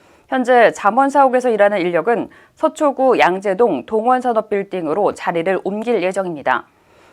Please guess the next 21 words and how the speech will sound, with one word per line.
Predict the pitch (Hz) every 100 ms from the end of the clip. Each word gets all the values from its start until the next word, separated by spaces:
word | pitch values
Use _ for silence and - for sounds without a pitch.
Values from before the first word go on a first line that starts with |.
| _ _
현대제철 | - 302 320 - 294
관계자는 | 277 240 262 247 240 285 - -
매각을 | 208 247 269 254
통해 | 254 233 254 233 170
유동성을 | 220 285 277 269 254 226 226
확보하고 | 269 - 214 160 202 156 - _ _ -
통합 | 302 285 269 196
영업 | 185 185 220
본부를 | 220 214 220 226
구축해 | 214 185 185 170 151 123 -
고객 | 208 190 208
중심의 | 202 175 165 160 -
영업 | 156 165 160
시스템을 | 233 220 214 185
구축하고 | - 175 180 156 - 165 - - _ -
영업 | 175 196 196
조직의 | 170 151 147 151
효율성을 | 277 269 254 202 175 220 180
극대화할 | 220 214 - 240 233 208 151
방침이라고 | - 180 175 - 196 151 131 208
설명했습니다. | 233 254 233 196 - 135 117 101